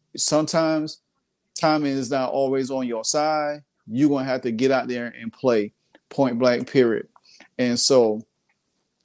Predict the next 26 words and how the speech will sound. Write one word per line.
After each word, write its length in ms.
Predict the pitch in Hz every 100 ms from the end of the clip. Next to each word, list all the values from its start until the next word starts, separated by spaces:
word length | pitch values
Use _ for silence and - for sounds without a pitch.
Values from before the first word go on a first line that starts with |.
| _ _
I 120 | 139 151
don't, 300 | 151 - 123 - 135
I, 320 | 135 135 135 131
I've, 240 | 135 - _ _ _ _ _ 131
I, 340 | 135 135 127 127
I 60 |
said 280 | 127 175 160
that 160 | 143 131
the 120 | 127
Florida 340 | - 151 165
State 280 | 147 165 147
game 200 | 135 131
scares 400 | 135 - 143 135
me 220 | 131 131 123
the 120 | 110
most 400 | 110 127 160 156
now 260 | 170 170 165
because 360 | 139 139 120
the 100 | 113
way 180 | 117 123
Florida 380 | - 135 135 127
State 260 | - 127
has 180 | 127 117
been 160 | 110 104
playing. 520 | - 143 160 165 170 _ _ _ _ _ _ -
Um, 680 | 127 123 120 117 113 117